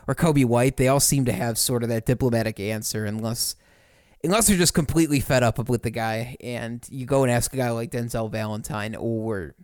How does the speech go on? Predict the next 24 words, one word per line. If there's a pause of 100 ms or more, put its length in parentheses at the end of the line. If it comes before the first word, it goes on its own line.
(440)
even
last
year,
Jabari
Parker. (240)
Uh,
they
won't
have
so,
such
nice
things
to
say
about
him,
but
it's
just
<laughs>
another
guy
that